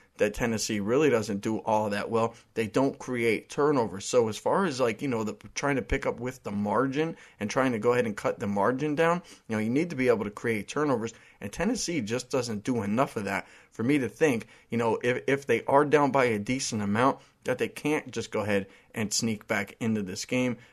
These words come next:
Another thing that, you know, Tennessee just doesn't do either, and when you're down, you have to be able to do it.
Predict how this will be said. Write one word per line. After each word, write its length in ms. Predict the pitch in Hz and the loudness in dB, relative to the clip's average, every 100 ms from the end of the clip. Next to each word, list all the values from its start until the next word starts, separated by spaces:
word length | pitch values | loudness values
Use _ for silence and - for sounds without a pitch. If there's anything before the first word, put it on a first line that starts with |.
| - | -4
Another 280 | 110 131 131 | 2 4 4
thing 260 | 127 117 | 4 0
that, 180 | 113 - | -2 -4
you 240 | 110 110 113 | -8 -4 -2
know, 120 | 107 | -2
Tennessee 440 | - 123 120 127 | -2 -4 -2 -4
just 200 | 110 - | -6 -6
doesn't 260 | 123 113 107 | -6 -4 -4
do 180 | 123 101 | -6 -4
either, 420 | 151 175 127 - - _ - | -2 2 2 2 -6 _ -4
and 240 | 123 123 120 | 0 0 2
when 140 | 135 | 4
you're 140 | 135 | 4
down, 380 | 110 147 180 165 | 4 2 4 2
you 100 | 123 | -2
have 280 | 110 143 165 | 0 0 0
to 60 | 127 | -4
be 120 | 123 | 0
able 160 | 113 101 | 0 -2
to 40 | |
do 240 | 95 165 | -4 2
it. 140 | 147 | 2